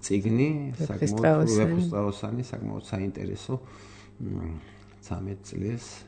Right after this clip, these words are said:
Speaker 1: აი, ესეთი,
Speaker 2: ილუსტრირებულია,
Speaker 1: მ,
Speaker 2: კი.
Speaker 1: მე შვიდმეტე საუკუნის, ა, სურათებით, დასურათებით.
Speaker 2: ჩვენ რადიო მსმენელი გვყავს ახლა ხაზზე, სიამოვნებით
Speaker 1: აა, დიახ,
Speaker 2: გვესმენთ.
Speaker 1: დიახ, დიახ, დიახ.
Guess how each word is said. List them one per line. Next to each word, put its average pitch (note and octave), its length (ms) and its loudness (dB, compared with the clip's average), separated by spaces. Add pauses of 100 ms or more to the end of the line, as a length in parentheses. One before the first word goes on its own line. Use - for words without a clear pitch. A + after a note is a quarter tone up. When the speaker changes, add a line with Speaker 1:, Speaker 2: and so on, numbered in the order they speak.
(100)
Speaker 1:
აი, F3 120 2
ესეთი, D3+ 200 8
Speaker 2:
ილუსტრირებულია, D#3+ 960 8
Speaker 1:
მ, F3+ 140 2
Speaker 2:
კი. D#3+ 180 0 (360)
Speaker 1:
მე G2 140 4 (480)
შვიდმეტე G#2 440 4
საუკუნის, G2 680 2 (140)
ა, G2+ 140 0 (460)
სურათებით, G2 680 0
დასურათებით. G2 760 -6 (1000)
Speaker 2:
ჩვენ - 220 -2
რადიო D#3 280 4
მსმენელი D#3 500 0
გვყავს E3 340 -2
ახლა E3 260 -2
ხაზზე, F3 400 -4
სიამოვნებით E3 520 2
Speaker 1:
აა, B2 240 12
დიახ, B2 340 10
Speaker 2:
გვესმენთ. - 120 -4
Speaker 1:
დიახ, F3+ 260 8
დიახ, F#3+ 300 6
დიახ. A#2+ 240 2